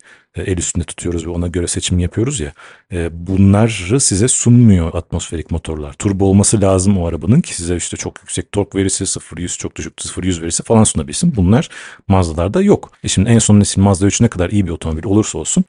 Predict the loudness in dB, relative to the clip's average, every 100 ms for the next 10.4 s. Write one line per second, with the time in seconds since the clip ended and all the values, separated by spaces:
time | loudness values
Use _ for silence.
0 | 0 2 2 2 0 -2 -6 0 0 0
1 | -6 -4 -4 0 -2 -2 -2 2 4 4
2 | 4 4 4 4 4 0 -2 -2 -2 -8
3 | -12 -8 -4 -2 2 2 2 -2 -4 -6
4 | -10 -12 -8 -4 0 2 2 0 -4 -6
5 | -6 0 0 0 -2 -4 -2 -2 -2 -6
6 | -12 -8 -6 -6 -8 -10 -10 -8 -4 -4
7 | -4 -4 -4 -4 -4 -10 -4 -2 0 -2
8 | -4 -6 -4 -2 -4 0 2 2 0 -4
9 | -6 -8 _ -12 -12 _ -14 -12 -10 -10
10 | -10 -8 -10 -12